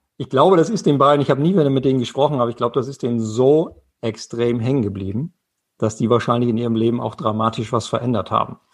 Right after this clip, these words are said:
Und das ist, glaube ich, das, wovon Sascha gerade gesprochen hat, dass dieses, ja, man erlebt etwas, man erlebt vielleicht auch Konflikte, man geht durch diesen Konflikt durch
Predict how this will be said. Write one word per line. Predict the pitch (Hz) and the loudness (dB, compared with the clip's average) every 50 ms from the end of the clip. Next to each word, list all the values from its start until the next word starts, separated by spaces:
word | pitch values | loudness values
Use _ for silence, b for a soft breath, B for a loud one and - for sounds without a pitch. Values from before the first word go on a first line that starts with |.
| B B B B B B | B B B B B B
Und | B 110 104 | B -4 0
das | 139 165 | 2 2
ist, | 190 190 190 | 2 2 2
glaube | 190 156 160 160 | 2 2 2 2
ich, | 156 | 2
das, | - 160 160 - 160 | 0 0 -2 0 -4
wovon | 143 - - 143 131 | -4 -2 -2 -2 0
Sascha | 143 160 160 - 170 147 | 0 0 0 0 0 0
gerade | 143 147 143 147 131 | 0 0 -2 -2 -2
gesprochen | 120 - - - 127 123 - - 107 92 | -6 -8 -12 -10 -10 -10 -10 -10 -10 -8
hat, | 101 110 - _ b b b b b | -8 -10 -10 _ b b b b b
dass | 127 123 - | -6 -4 -4
dieses, | - 135 127 139 139 131 - - _ _ _ - - - _ _ _ _ _ - | -4 -6 -4 -4 -4 -4 -6 -10 _ _ _ -20 -20 -20 _ _ _ _ _ -2
ja, | 123 131 147 135 - - | 0 0 0 0 -2 -2
man | 123 127 170 | -2 -2 0
erlebt | - 131 120 123 147 196 190 - | 0 0 2 4 4 2 2 0
etwas, | - 202 185 190 214 214 214 - | -4 -4 -2 0 -2 -2 -2 -2
man | 139 131 | -4 -4
erlebt | 127 123 120 135 131 - | -2 0 0 0 -2 0
vielleicht | 135 127 131 - | -2 -2 -2 -2
auch | 131 - | -6 -8
Konflikte, | - - 123 - - 190 220 220 220 254 254 254 | -4 -4 -6 -4 -2 -2 -2 -2 -2 -6 -4 -2
man | 226 135 120 | -2 -2 0
geht | 113 123 127 127 143 | 0 0 0 0 -2
durch | 131 131 | -6 -6
diesen | 131 131 123 123 | -6 -6 -8 -6
Konflikt | - - 139 131 - 131 131 131 - - | -6 -6 -8 -6 -4 -6 -6 -6 -4 -2
durch | 160 175 202 226 220 - - | 0 0 0 0 -2 -6 -14